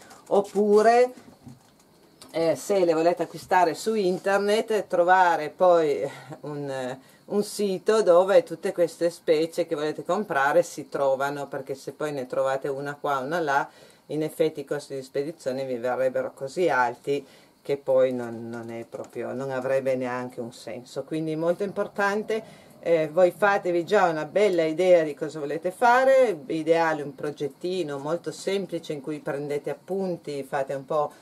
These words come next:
eh, un, piccoli schizzi e prendete nota di tutte le cose che sono degne di essere annotate, e poi andate,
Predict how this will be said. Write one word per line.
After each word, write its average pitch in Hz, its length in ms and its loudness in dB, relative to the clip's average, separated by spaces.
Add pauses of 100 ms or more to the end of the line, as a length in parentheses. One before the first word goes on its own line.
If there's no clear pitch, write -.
(280)
eh, 139 340 -2
un, 139 460 -10
piccoli 175 380 -4
schizzi 190 760 -6
e 151 80 -4
prendete 165 520 0
nota 180 300 -2
di 151 140 -10
tutte 175 240 -14
le 170 120 -8
cose 175 320 0
che 160 220 -6 (220)
sono 190 340 0
degne 175 380 2
di 170 140 -10
essere 165 480 -4 (160)
annotate, 233 880 2
e 214 140 -4
poi 254 380 2
andate, 170 760 -2